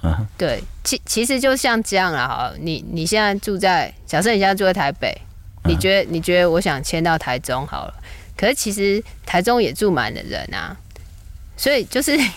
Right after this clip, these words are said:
Speaker 2: <laughs> 比如说我现在这一块森林的植物，它可以很顺利的，它打算往上迁徙，可是上面它往海拔更高的地方迁徙，那边也已经住满了其他的植物啊。
Speaker 1: 嗯哼。
Speaker 2: 对，那，那边的植物它也要有能力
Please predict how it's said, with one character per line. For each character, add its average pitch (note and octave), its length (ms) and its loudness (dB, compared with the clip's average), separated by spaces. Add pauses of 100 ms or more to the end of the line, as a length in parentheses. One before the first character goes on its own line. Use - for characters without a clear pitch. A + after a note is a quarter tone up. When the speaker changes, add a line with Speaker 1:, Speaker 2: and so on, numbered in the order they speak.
Speaker 2:
<laughs> - 300 -16
比 G#3 100 4
如 A3+ 160 4
说 C4 160 4
我 G#3+ 100 2
现 A3 180 2
在 G#3 140 2 (420)
这 G#3 140 2
一 A3+ 40 2
块 A3 240 2
森 F#3+ 240 2
林 D#3+ 140 0
的 B2+ 140 0
植 B2+ 300 -4
物， D3+ 180 2 (380)
它 G3+ 300 0
可 F3 180 2
以 F#3+ 80 4
很 F#3+ 180 -2
顺 F#3 260 0
利 F#3 140 4
的， D3+ 120 2
它 E3+ 140 0
打 F3 220 2
算 G3+ 180 2
往 D3 220 2
上 G#3 220 2
迁 G3 220 2
徙， D#3+ 300 -6 (260)
可 G3 120 2
是 C4+ 100 4
上 C#4+ 320 0
面 C4 220 2
它 A#3 180 4
往 G#3 180 2
海 F3 200 0
拔 D3 320 2 (120)
更 G#3+ 200 2
高 G3 180 4
的 F#3 100 4
地 F#3+ 140 2
方 F#3 200 0
迁 F#3 220 0
徙， C3+ 280 -4
那 G3+ 200 2
边 F#3+ 220 -2
也 F3 160 2
已 A#2 60 -4
经 E3+ 220 -2
住 G#3 180 0
满 C#3 160 0
了 B2+ 100 -6
其 C#3 180 -8
他 D3+ 220 0
的 D3 60 -2
植 B2+ 260 -10
物 D3 140 -4
啊。 B2 180 0
Speaker 1:
嗯 G#2 140 4
哼。 B2 200 4 (260)
Speaker 2:
对， F3+ 200 4
那， B3+ 200 2 (140)
那 C#4 140 2
边 B3 160 0
的 G#3+ 100 2
植 F#3 180 0
物 A3 140 4
它 G3 260 2
也 D#3 60 2
要 F3+ 160 6
有 D3+ 140 2
能 D#3 260 -2
力 F#3 260 0